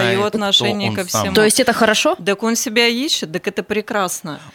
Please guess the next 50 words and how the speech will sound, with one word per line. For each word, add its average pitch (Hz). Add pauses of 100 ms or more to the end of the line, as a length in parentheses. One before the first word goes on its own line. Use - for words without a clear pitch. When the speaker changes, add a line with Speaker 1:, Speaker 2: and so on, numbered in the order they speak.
Speaker 1:
Он 160
был -
Speaker 2:
Многие 320
из 311
нас 320
Speaker 1:
взрослым. 320
Speaker 2:
рождаются, 277
всю 233
жизнь 262
проживают 226
свою 214
жизнь 269
и 220
не 214
видят 226
в 220
ней 240
ничего 220
нового. 185
И 170
ходят, 208
да, 196
по 180
этому 180
колесу, 202
по 226
этому 185
кругу, 226
и 196
день 185
сурка 226
изо 196
дня 190
в 175
день. 170
Проснулись, 214
встали, 226
пошли, 180
пришли, 185
там, 143
покушали, 208
сходили 170
на 165
работу, 202
встретились 180
с -
друзьями 196
и 190
так 180
далее. 156